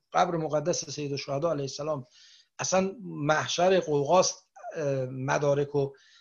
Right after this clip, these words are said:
اسنادی که در موردش هست هیچ قابل مقایسه با هیچ دیگه نیست.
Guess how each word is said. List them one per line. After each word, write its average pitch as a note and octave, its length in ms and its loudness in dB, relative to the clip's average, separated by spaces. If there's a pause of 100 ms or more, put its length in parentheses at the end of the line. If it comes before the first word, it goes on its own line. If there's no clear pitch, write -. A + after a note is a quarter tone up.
(140)
اسنادی D#3 460 0
که C#3 100 -6
در C#3+ 200 0
موردش C#3 380 -4
هست D3 440 -4
هیچ F3+ 300 -6 (260)
قابل D#3 240 -2
مقایسه D3+ 380 -4
با E3 220 0
هیچ E3 200 -8
دیگه F3 240 -2
نیست. B3+ 300 -6